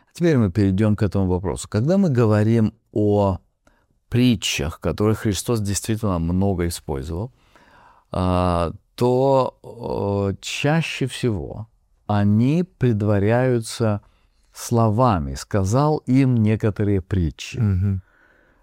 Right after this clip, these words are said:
Speaker 1: И Христос приводит эти притчи для того, чтобы,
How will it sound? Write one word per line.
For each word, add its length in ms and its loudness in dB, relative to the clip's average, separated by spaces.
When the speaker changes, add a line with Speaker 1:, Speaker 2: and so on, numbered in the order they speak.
Speaker 1:
И 180 0
Христос 560 -2
приводит 920 0
эти 200 0
притчи 480 -2
для 180 -4
того, 240 -4
чтобы, 360 -6